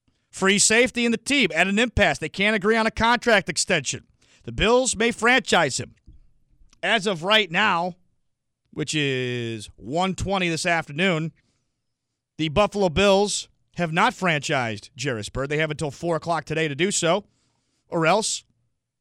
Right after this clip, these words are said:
he becomes a free agent. Nothing new. It appears that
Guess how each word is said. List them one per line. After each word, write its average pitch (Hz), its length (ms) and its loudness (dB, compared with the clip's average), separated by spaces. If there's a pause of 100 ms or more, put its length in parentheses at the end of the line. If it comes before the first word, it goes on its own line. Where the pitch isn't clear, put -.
(140)
he 151 80 -4
becomes 156 380 -4
a - 20 -8
free 190 240 0
agent. 226 380 0 (1200)
Nothing 151 420 -2
new. 208 300 2 (840)
It 160 120 -8
appears 185 460 0
that 151 220 -2